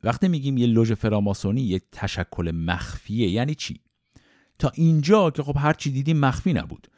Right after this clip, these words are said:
دلیل خاصی هم برای مخفی بودنش ندیدیم. مخفیگری لوژهای فراماسونی اولیه، یعنی همونایی که تشکل صنفی بودن، اون دلیل واضح شغلی داشت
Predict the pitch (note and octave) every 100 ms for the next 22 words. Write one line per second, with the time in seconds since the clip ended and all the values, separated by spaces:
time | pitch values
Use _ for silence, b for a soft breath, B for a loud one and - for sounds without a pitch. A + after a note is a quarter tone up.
0 | b b b b b A2 A2 B2 A#2 -
1 | E3 - G#2 F2+ E2+ E2+ - F2+ E2+ E2
2 | D#2 - C#2+ - - _ _ _ _ _
3 | b b b b b b _ _ _ _
4 | _ _ _ - G2+ D#3+ B3 - B3 G3+
5 | G3+ G3 F#3+ F3+ F3+ D3 A#2 C3 B2+ -
6 | A#2+ A#2+ A2+ - A2+ G#2 G#2+ - F2+ F#2
7 | F#2 F2 E2+ F2 E2 D2 D#2+ F#2 G#2 A2
8 | G2+ - - A2 - E2+ F#2+ F2 - F2+
9 | F2 - E2 E2 C#2+ - _ _ b b
10 | b b b _ - A#3 C#4 F#3+ D#3+ F3
11 | G#3+ G#3 G3+ - A#2+ C#3 F3+ G3+ - E3
12 | E3 E3 - - -